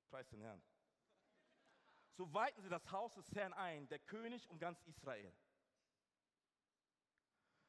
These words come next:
Und das ist interessant, weil in dem Moment, und ich muss gar nicht in dein Leben hineinschauen, sondern ich gucke in mein Leben hinein und ich sage,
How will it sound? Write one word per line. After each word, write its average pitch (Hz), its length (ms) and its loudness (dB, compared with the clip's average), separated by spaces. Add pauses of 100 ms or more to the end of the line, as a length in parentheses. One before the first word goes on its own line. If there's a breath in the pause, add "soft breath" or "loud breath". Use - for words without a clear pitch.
(120 soft breath)
Und - 80 2
das 226 100 0
ist 320 40 -2
interessant, 254 440 2
weil 196 140 6
in 190 60 -2
dem 302 120 0
Moment, 254 420 2
und 170 60 -2
ich 185 100 -4
muss 285 140 -6
gar 226 80 2
nicht 196 80 0
in 165 80 -4
dein 214 140 4
Leben 190 100 -2
hineinschauen, 185 520 0
sondern 160 140 -6
ich - 60 -10
gucke - 140 -4
in 160 40 2
mein 208 160 2
Leben 185 140 -2
hinein 156 180 0
und 151 60 -2
ich 139 60 -8
sage, 165 260 0